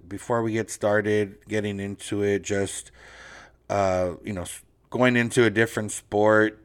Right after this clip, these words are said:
Uh, last night we saw Damar Hamlin of the Buffalo Bills collapse on the field,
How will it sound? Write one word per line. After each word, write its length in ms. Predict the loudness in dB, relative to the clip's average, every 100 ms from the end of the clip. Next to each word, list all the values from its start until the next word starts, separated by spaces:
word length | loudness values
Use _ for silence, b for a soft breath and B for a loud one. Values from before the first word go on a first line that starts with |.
| _
Uh, 200 | -4 -2
last 320 | 2 0 0 -2
night 240 | -4 -2
we 140 | -4
saw 520 | -4 0 2 2 0 -4 B B -14
Damar 260 | -4 0 0
Hamlin 420 | 0 -2 -2 -4
of 140 | -6
the 60 | -4
Buffalo 400 | -2 -2 -2 -4
Bills 680 | 0 0 0 -2 -4 -10 -18
collapse 460 | -6 0 0 0 -4
on 100 | -6
the 80 | -8
field, 560 | -6 -2 0 -2 -6